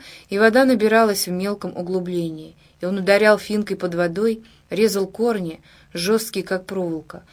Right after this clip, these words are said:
выгребал потерявшими чувствительность, распухшими пальцами мокрые коми земли. И все это делал он как во сне, ничему не удивляясь, ни о чем не думая, ничего не жалея. Ему помогал немец, молча и старательно.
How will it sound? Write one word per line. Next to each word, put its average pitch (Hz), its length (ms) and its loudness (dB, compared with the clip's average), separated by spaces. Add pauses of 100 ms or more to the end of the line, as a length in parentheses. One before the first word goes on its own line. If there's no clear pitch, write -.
(200)
выгребал 240 600 4 (240)
потерявшими 220 720 2
чувствительность, 185 920 -6
распухшими 196 680 -4
пальцами 202 720 -4
мокрые 180 480 -6
коми 175 320 -6
земли. 170 500 -8 (540)
И 220 100 -2
все 311 220 0
это 277 180 -2
делал 214 300 2
он 196 120 -4
как 190 220 -6
во 185 160 -2
сне, 170 380 -10 (1000)
ничему 277 440 0
не 269 140 4
удивляясь, 233 640 2
ни 190 120 -4
о 190 80 -4
чем 190 200 -2
не 185 120 -2
думая, 208 480 -2
ничего 175 420 -4
не 180 160 -4
жалея. 160 500 -8 (440)
Ему 277 220 0
помогал 240 500 6
немец, 185 460 0
молча 202 360 -4
и 185 60 -4
старательно. 165 720 -6